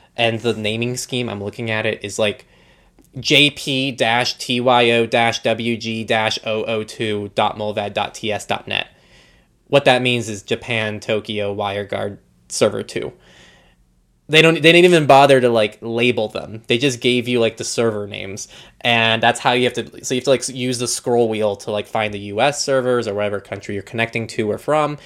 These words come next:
Um, but they recently updated that, so now you can just connect to a country and connect to, like, the fastest server in a country, and they actually just give you the country name. They don't give you the frickin' server I D or the server U R L, whatever.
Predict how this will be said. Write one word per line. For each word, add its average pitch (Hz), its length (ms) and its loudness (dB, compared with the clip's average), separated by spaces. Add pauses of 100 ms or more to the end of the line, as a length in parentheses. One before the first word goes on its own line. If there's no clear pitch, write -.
(460)
Um, 113 240 0
but 135 180 0
they 139 140 2
recently 147 400 0
updated 110 480 -2
that, 104 240 -4
so 120 180 -4
now 117 440 -2
you 110 140 -4
can 110 200 -12
just - 560 -6
connect 110 320 -2
to 104 120 -4
a 101 60 -2
country 107 640 -6
and 98 100 -14
connect 107 300 -6
to, 113 60 -4
like, 104 100 -2
the 101 80 -6
fastest 104 380 -6
server 101 220 -6
in 98 60 -10
a 101 60 -10
country, 101 440 -8
and 101 80 -4
they 104 120 -4
actually 104 340 -4
just 101 260 -8
give 104 140 -4
you 104 100 -4
the 101 100 -6
country 104 380 -10
name. 98 440 -6
They 113 80 0
don't 104 160 -4
give 104 160 -6
you 101 120 -6
the 104 160 -8 (260)
frickin' 101 540 -6 (420)
server 110 600 -4
I 101 200 -6
D 101 440 -8
or 98 80 -4
the 98 140 -8
server 104 260 -6
U - 180 -6
R - 120 -4
L, - 180 -8
whatever. 71 460 -6